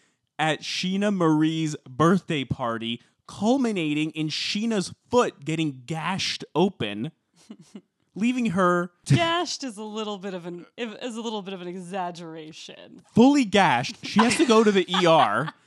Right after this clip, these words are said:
Speaker 1: She has to go to the E R. Episode two of season three opens with Tom Sandoval bawling in a video selfie message where he's like, "I'm so sorry. I can't believe what I've done." Like,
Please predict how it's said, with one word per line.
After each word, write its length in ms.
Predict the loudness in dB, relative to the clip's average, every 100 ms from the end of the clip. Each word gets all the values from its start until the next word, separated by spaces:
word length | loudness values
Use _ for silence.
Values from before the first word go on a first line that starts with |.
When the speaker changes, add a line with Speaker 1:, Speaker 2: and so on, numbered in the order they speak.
| _ _ -2
Speaker 1:
She 140 | 2
has 100 | 2
to 60 | 4
go 60 |
to 60 | 2
the 160 | 0 0
E 100 | 4
R. 300 | 6 4 0 -8 _ -20 -20 _
Episode 540 | -2 0 0 2 2 2
two 280 | 4 4
of 120 | 4 -2
season 340 | -6 -4 -2
three 240 | 0 2 2
opens 400 | 2 2 -2 -2
with 180 | -4 -6
Tom 320 | -4 -2 0 -2
Sandoval 680 | -2 -2 0 2 2 0 _ -12 -2
bawling 640 | 4 6 6 4 -2 -2
in 160 | -2 0
a 140 | 0
video 600 | 0 -2 0 2 2 2
selfie 580 | 0 -4 -2 -2 -2 -4
message 560 | -4 -6 -6 -8 -8 -10 _ -14 -10 -4
where 100 | -2
he's 100 | -2
like, 120 | -4
"I'm 160 | -2 -2
so 280 | 4 6 6
sorry. 540 | 4 4 6 6 4
I 60 | 2
can't 220 | 2 0
believe 240 | 2 4 4
what 80 | 0
I've 140 | 0
done." 280 | 2 2 2
Like, 160 | -4